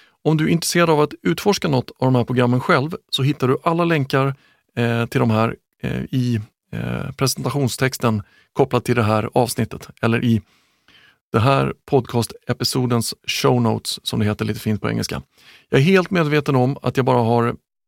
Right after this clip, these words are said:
skrapat på ytan här idag när det kommer till, till många av de här programmen. Och naturligtvis så ska du då, eh, testa och, eh,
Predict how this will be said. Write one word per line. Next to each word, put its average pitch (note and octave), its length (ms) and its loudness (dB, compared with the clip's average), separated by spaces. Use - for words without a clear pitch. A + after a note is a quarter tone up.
skrapat B2+ 460 0
på - 100 -4
ytan C3 280 0
här A#2+ 120 2
idag A2+ 400 0
när A#2 120 -4
det A#2 60 0
kommer A2+ 220 -2
till, A#2 360 -6
till A#2+ 280 -4
många A#2+ 260 0
av A2+ 60 2
de G#2+ 120 0
här G#2+ 80 0
programmen. A2+ 400 -2
Och - 260 0
naturligtvis C3+ 760 0
så - 80 -12
ska - 140 -2
du A#2 80 2
då, A2 220 2
eh, G#2 160 0
testa - 500 -2
och, - 400 -4
eh, G#2+ 200 0